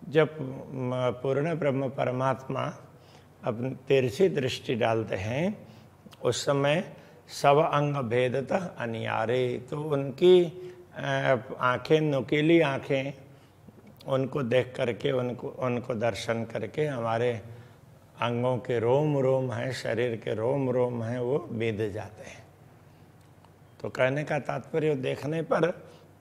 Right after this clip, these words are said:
देखते ही रहें ऐसा लगेगा, इधर उधर अब मन भी नहीं भटकेगा, दृष्टि भी नहीं भटकेगी।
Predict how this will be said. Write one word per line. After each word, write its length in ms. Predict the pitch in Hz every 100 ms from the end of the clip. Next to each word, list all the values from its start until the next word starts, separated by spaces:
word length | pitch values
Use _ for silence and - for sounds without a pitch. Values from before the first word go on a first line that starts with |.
| - - _ - - -
देखते 420 | 107 123 - -
ही 240 | 170 185 196
रहें 420 | 175 165 165 147
ऐसा 320 | 135 - 127
लगेगा, 520 | 110 104 104 98 101 117
इधर 260 | 117 143
उधर 400 | 143 131 143 131 - - - - -
अब 320 | 139 127 131 135
मन 260 | 135 135
भी 180 | 139 151
नहीं 220 | 147 151
भटकेगा, 640 | 135 127 135 151 147 170 - - - - - - -
दृष्टि 420 | 131 131 120 - 123
भी 140 | 113
नहीं 200 | 104 101
भटकेगी। 680 | 90 92 - 98 95 -